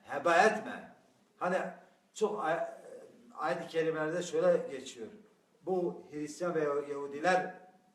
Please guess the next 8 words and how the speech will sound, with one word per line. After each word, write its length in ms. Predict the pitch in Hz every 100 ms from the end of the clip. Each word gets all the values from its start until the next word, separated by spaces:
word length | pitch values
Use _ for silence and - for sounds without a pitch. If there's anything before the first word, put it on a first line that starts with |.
| _
hakkında. 800 | 131 127 139 139 143 - - - - _ _ _ _ _ _ - - _ _ -
Onlar 580 | 156 160 190 226 - - - _ _ _ _ _ _ _ _ _ _ _ _ _ _ _ _ _ -
ahiret 680 | 165 170 170 233 240 -
hayatını 680 | 156 156 - 143 190 214 214 - - _ _ _ -
azıcık 580 | 220 185 180 185 -
bir 280 | 214 208 -
parayla 840 | 156 170 196 208 190 196 190 - - _ _ _ _ _ _ _ _ _
sattılar. 880 | - 120 113 - 117 87 - _